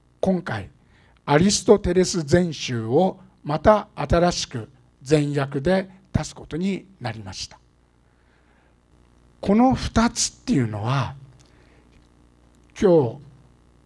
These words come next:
シンポジウム、午後のシンポジウムでですね、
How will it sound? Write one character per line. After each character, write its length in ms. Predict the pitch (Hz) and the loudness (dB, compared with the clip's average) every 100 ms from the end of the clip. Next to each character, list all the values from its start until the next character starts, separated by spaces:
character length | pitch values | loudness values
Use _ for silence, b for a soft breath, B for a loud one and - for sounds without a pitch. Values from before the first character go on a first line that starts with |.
| _ _ _ _ _ _ _ | _ _ _ _ _ _ _
シ 200 | - 143 | -2 -2
ン 80 | 139 | 2
ポ 160 | 139 | 0
ジ 100 | 127 | 2
ウ 60 | 123 | -4
ム、 180 | 117 120 - 131 | -4 -12 -18 -2
午 120 | 151 | 0
後 100 | 175 | 2
の 100 | 123 | 0
シ 220 | - - | -2 -2
ン 80 | 135 | -2
ポ 180 | 135 131 | 0 0
ジ 140 | 123 | 0
ウ 80 | 127 | -2
ム 120 | 110 | -2
で 140 | 113 127 | -4 -4
で 100 | 120 | -4
す 140 | - | -8
ね、 180 | 107 120 | -10 -16